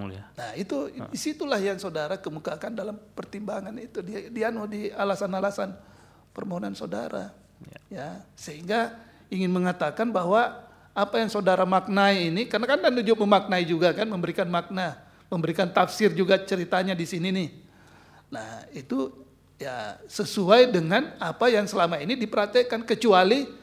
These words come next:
Speaker 2: putusan terhadap klien saudara itu yang ya menurut saudara itu, eh, tidak, apa namanya, penerapannya keliru ya.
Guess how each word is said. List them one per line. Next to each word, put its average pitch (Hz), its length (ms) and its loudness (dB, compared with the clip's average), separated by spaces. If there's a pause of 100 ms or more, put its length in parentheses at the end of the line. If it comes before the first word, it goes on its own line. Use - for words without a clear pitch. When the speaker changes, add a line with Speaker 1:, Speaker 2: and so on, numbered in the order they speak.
(460)
Speaker 2:
putusan 240 420 4
terhadap 196 400 6
klien 196 240 4
saudara 175 400 6
itu 160 240 0
yang 220 320 4 (880)
ya 135 160 -6
menurut 170 320 -2
saudara 170 540 4
itu, 220 400 2 (580)
eh, 131 240 -4 (300)
tidak, - 420 -6 (160)
apa 127 220 -4
namanya, 151 260 -4
penerapannya 175 800 -2
keliru 190 680 4
ya. 151 320 -4